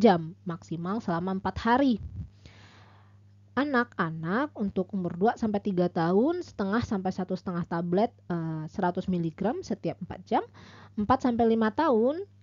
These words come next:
itu satu setengah sampai dua tablet, eh, seratus miligram setiap empat jam. Enam sampai delapan tahun, setengah sampai tiga,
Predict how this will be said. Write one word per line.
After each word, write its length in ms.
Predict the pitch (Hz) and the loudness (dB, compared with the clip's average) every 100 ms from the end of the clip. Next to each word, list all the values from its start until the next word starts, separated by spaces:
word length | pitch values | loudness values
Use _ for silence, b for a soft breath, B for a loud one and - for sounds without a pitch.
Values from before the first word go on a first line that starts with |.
| 202 | -10
itu 160 | 202 | -6
satu 200 | 208 202 | -4 -4
setengah 360 | 196 - 196 226 | -6 -6 -4 -2
sampai 280 | 226 190 185 | -4 -4 -2
dua 240 | 175 175 | 0 -2
tablet, 560 | 175 165 170 180 247 - - - - | 0 -2 2 4 2 0 -12 -12 -6
eh, 220 | 170 165 | -4 -4
seratus 320 | 165 170 170 170 | -6 -6 -6 -4
miligram 400 | 165 165 180 226 | -4 -2 -2 -2
setiap 240 | - 160 - | -4 -6 -6
empat 180 | 247 - | -10 -6
jam. 220 | 175 208 440 - B B B - | -2 -2 -2 -10 B B B -2
Enam 240 | 240 294 | 2 2
sampai 240 | 285 233 220 | 2 2 4
delapan 320 | 196 190 190 | 4 4 2
tahun, 240 | 170 208 | 2 0
setengah 320 | 277 - 190 196 | -2 -4 -2 -2
sampai 220 | 175 190 | -2 -4
tiga, 680 | 185 170 160 165 175 170 | -6 -8 -6 0 2 2